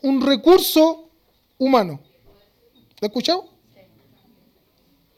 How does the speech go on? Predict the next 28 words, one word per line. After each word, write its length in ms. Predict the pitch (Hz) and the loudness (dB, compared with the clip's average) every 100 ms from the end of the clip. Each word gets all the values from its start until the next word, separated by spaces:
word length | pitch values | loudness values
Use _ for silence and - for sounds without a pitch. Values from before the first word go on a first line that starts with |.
| 302 285 269 254 _ 240 262 254 _ 180 _ _ _ _ _ _ _ _ _ _ - - | _ _ _ _ _ _ _ _ _ _ _ _ _ _ _ _ _ _ _ _ -20 -14
A 20 | |
ver, 220 | 151 165 | -12 -12
¿quién 160 | - 254 | -6 -4
es 100 | 254 | -4
jefe 220 | 262 240 | -6 -10
aquí? 260 | 180 139 120 _ _ _ _ _ _ _ _ _ _ _ | -12 -14 -20 _ _ _ _ _ _ _ _ _ _ _
La 180 | - 190 | -8 -4
Ale, 180 | 196 151 | -4 -6
¿tú 200 | 202 233 | -8 -8
soy 160 | 254 247 | -8 -12
jefe, 200 | 262 294 | -10 -10
Ale? 280 | 302 311 - _ _ _ _ _ _ _ _ _ _ _ | -10 -12 -14 _ _ _ _ _ _ _ _ _ _ _
Ale, 300 | - 202 143 - _ _ - - _ _ - | -6 -6 -6 -12 _ _ -20 -20 _ _ -8
tú 220 | 254 269 | -2 0
eres 260 | 269 269 - | 0 -2 -2
el 120 | 226 | 0
número 360 | 240 247 220 202 | 2 2 2 0
cinco 540 | - 339 - 330 330 | -2 -4 -2 -4 -4
de 140 | 247 254 | -2 -2
la 140 | 247 | -2
lista 460 | 254 269 - 220 214 | -4 -8 -8 -8 -8
seguramente. 640 | 220 202 175 143 - - _ _ _ _ _ _ _ _ _ _ - | -10 -10 -10 -12 -20 -20 _ _ _ _ _ _ _ _ _ _ -14
Lefio 520 | 165 190 214 190 190 | -10 -8 -6 -8 -8
como 220 | 175 165 | -14 -12
la 120 | 156 151 | -10 -10
veinte 300 | 170 - 180 | -12 -14 -12
y 20 | |
tanto. 400 | 180 151 - | -12 -12 -20